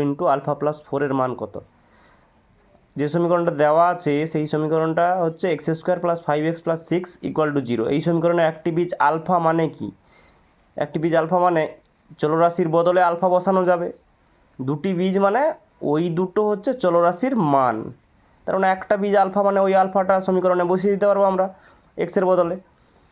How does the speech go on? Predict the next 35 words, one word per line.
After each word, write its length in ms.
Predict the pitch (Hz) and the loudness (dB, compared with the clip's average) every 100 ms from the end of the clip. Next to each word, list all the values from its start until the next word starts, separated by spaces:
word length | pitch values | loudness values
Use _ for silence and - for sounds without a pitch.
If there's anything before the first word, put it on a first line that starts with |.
| _ _ _ - | _ _ _ -4
তাহলে 240 | 156 165 185 220 - - 156 | 0 0 0 -4 -12 -10 -6
এক্সের 200 | - 175 | -2 0
বদলে 200 | 170 175 165 | 2 2 2
আলফা 180 | 165 180 | 2 0
বসালে 220 | 170 190 240 | 0 0 2
alpha 180 | 156 160 165 | 0 0 -4
square 220 | - 190 160 | -2 -2 0
plus 180 | 160 160 - | -2 -2 -6
five 220 | 151 156 160 | -2 0 2
alpha 180 | 160 202 202 | 2 2 0
plus 160 | 160 156 - | 0 -2 -2
six 100 | 170 170 147 | -4 -2 -2
equal 180 | 147 131 | -2 -2
to 40 | 117 | -2
zero। 140 | 117 117 | -2 -2
এখান 160 | 127 165 | -2 -2
থেকে 140 | 170 170 147 | 0 0 0
alpha 200 | 151 170 165 | 0 -4 -2
square 180 | 175 170 | -4 -2
plus 140 | 170 170 | -4 0
five 180 | 160 160 165 | 0 2 2
alpha 160 | 175 175 | 2 -2
equal 220 | 160 165 170 | -2 -4 -2
to 40 | 208 170 | 0 0
minus 280 | 160 170 170 | 2 0 -2
six 100 | 185 180 | -4 -4
পেলাম, 200 | 160 151 240 - | -6 -4 -6 -8
সিক্সটা 260 | 180 - 180 | -6 -2 -2
ওদিকে 140 | 170 | 0
গেলে 120 | 175 170 | 0 2
মাইনাস 220 | 165 180 180 | 0 0 -2
সিক্স 140 | 151 135 | -2 -4
হচ্ছে। 180 | - - - _ _ _ _ _ _ - _ _ - - _ _ _ _ - | -6 -10 -12 _ _ _ _ _ _ -20 _ _ -20 -20 _ _ _ _ -4
এবারে 180 | 156 160 147 | 2 4 2
alpha 200 | 156 | 0